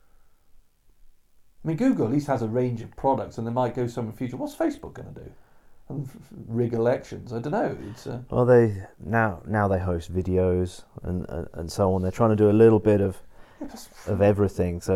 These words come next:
Speaker 2: there's a little bit of Instagram in there. There's a little bit of YouTube
Speaker 1: Are they,
Speaker 2: in there.
Speaker 1: do they
Speaker 2: There's a
Speaker 1: own Instagram? Do they?
Speaker 2: No, but there's a little bit of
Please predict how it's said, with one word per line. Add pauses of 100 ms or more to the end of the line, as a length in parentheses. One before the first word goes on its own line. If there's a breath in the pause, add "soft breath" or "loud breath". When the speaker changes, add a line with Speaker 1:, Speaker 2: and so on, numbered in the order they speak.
Speaker 2:
there's
a
little
bit
of
Instagram
in
there.
There's
a
little
bit
of
YouTube
Speaker 1:
Are
they,
Speaker 2:
in
there.
Speaker 1:
do
they
Speaker 2:
There's
a
Speaker 1:
own
Instagram?
Do
they?
Speaker 2:
No, (100)
but
there's
a
little
bit
of